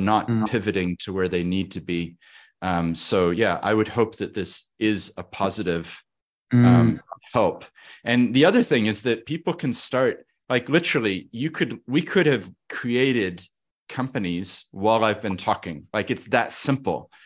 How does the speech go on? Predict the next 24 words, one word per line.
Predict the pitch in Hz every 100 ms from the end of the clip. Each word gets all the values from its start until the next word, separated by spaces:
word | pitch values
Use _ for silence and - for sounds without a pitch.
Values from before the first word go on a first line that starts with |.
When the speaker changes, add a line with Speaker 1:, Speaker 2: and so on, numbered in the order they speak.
| - - 131
Speaker 2:
Yeah. | 127
Speaker 1:
And | 113 110
so | 107 - 120
there | 113 117
is | - 151 151
something | - 143 143 127 107
to | 117
be | 104 98
said | - 135 117 -
for | - 98
providing | - 107 98 110 110 98
some | - 120 113
form | - 110 101
of | 92
education. | 87 92 92 - 104 - 92 78 85 _ - -
You | 110
know, | 98
like, | 95 107
what | 113 135
is | 127 -
governance? | 117 110 113 87 76 - - - _ -
What | 113 127
is | 120 101
management? | 101 110 113 - 82 78